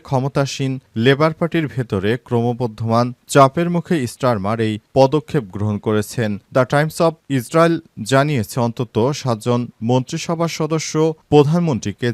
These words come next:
চাপ দিচ্ছেন ফিলিস্তিনকে স্বীকৃতি দিয়ে নির্বাচনী ইশতেহারের প্রতিশ্রুতি পূরণ করেন, যদিও ইশতেহার কোনো নির্দিষ্ট সময়সীমা উল্লেখ করা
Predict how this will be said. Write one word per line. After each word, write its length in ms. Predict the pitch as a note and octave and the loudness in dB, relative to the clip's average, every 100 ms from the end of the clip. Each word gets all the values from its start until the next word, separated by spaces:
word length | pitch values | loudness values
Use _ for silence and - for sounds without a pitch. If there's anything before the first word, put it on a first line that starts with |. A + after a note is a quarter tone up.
| - | 0
চাপ 160 | G#2 F#2+ | -2 -2
দিচ্ছেন 360 | G#2+ - B2 G#2 G2+ _ - | -8 -6 -4 -4 -4 _ -4
ফিলিস্তিনকে 560 | C3 C#3+ - C#3+ D3+ C#3+ | -2 -4 -6 -6 -4 -4
স্বীকৃতি 460 | - C3 - C#3 C#3+ G2+ | -6 -10 -8 -8 -6 -2
দিয়ে 120 | G2 C3 | -2 0
নির্বাচনী 520 | A2+ G#2+ A#2 - B2 A2 | -2 -2 -4 -2 -4 -4
ইশতেহারের 560 | G#2+ - B2+ A#2 G#2 A#2 A#2+ | -4 -6 -4 -2 -2 -2 -4
প্রতিশ্রুতি 720 | B2+ C3+ D3 - D3+ C#3 C#3+ C3+ - | -8 -8 -12 -8 -8 -4 -4 -6 -2
পূরণ 260 | C#3+ C#3+ D#3 - | 2 2 2 -2
করেন, 200 | G2+ G#2 G2+ | -4 -2 -2
যদিও 280 | A2 G2+ A2 C#3 B2 | -2 0 0 0 -4
ইশতেহার 460 | - B2 B2 A#2 A#2+ _ A#2 | -6 -4 -2 -2 -6 _ -2
কোনো 160 | A#2 A2+ A#2+ | 0 0 -2
নির্দিষ্ট 440 | B2 C3 C#3 - D3 - | -4 -8 -8 -4 -4 -4
সময়সীমা 600 | A#2 A#2+ B2+ - F#2 G#2 C#3 | -4 -2 -2 -6 -6 -4 -4
উল্লেখ 220 | A2+ G2 - | -4 -4 -4
করা 160 | G#2+ | -2